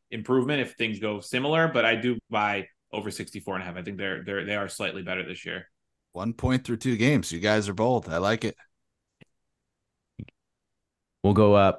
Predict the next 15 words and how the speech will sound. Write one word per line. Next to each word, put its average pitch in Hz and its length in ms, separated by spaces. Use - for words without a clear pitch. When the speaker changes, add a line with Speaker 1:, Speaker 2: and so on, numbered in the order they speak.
Speaker 3:
player 139 260
focus 127 340
for 113 140
our 104 80
next 107 420
buy 98 160
or 98 120
sell. 95 520
The 95 60
man 98 200
of 95 60
the 95 120
hour, 92 500
Romelu 101 460
Lukaku, 98 640